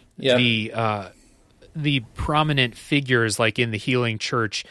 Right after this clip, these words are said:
Speaker 2: you come across them, and they're these even more hideous, like, beast monstrosities.
Speaker 1: Yeah.
Speaker 2: And, um, yeah, so, like, it's, I guess, the combination of this, um, using the blood of cosmic deities, which is, frankly,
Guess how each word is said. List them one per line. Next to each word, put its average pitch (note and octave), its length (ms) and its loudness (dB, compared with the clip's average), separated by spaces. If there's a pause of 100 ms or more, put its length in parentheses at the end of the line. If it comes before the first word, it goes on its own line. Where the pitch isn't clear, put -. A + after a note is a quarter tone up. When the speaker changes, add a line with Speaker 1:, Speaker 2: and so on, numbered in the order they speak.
(240)
Speaker 2:
you C3+ 120 2
come C3 200 -2
across A2+ 400 -2
them, C3 320 2
and G#2+ 100 -4
they're A#2 140 2
these A2 200 -2
even G#2+ 240 -4
more A#2 380 0
hideous, A2 640 0
like, G#2 220 -4
beast G#2 280 -2
monstrosities. G2+ 960 -2 (100)
Speaker 1:
Yeah. B2 400 4
Speaker 2:
And, G#2 360 -2
um, G2+ 300 -2 (400)
yeah, A#2+ 280 6
so, C#3 220 2
like, A#2+ 320 2
it's, - 380 -4
I C3 100 -2
guess, A#2+ 200 2
the B2 120 -2
combination A#2 680 -2
of G#2 180 -4
this, A2 500 0
um, G#2 420 -4 (920)
using C#3+ 560 0
the B2 80 2
blood B2 340 2
of G#2+ 440 0 (360)
cosmic A#2 600 0
deities, A2+ 540 0
which A2 220 -4
is, G2 240 -6 (120)
frankly, G#2+ 640 -2